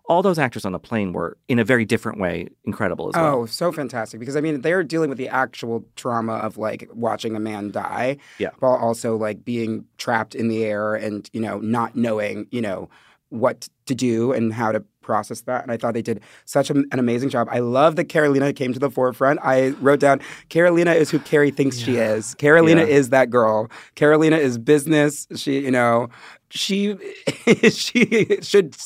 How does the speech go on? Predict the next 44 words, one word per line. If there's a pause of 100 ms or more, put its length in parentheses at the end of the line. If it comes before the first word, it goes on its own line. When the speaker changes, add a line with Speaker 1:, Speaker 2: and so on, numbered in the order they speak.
Speaker 2:
honestly,
she
should
take
the
throne,
the
Waystar
Royco, (200)
Royco
throne.
Speaker 1:
It,
just
an
incredible
performance
and
just
the,
her,
her
sort
of (880)
breezy
but,
like, (380)
firm, (480)
uh, (140)
you
know,
hand
in
sort
of
guiding,
like,
"Okay,
I
think
we
need
to
make
a,